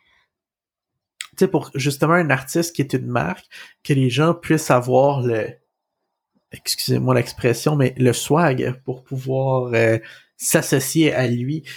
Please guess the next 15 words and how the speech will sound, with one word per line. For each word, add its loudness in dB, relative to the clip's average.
Puis -4
qu'est-ce -4
que 0
j'aime, -2
c'est -6
que -8
je -6
vois, -2
moi -2
je -2
suis -4
beaucoup -2
de, 6
de 2
youtubeurs, -2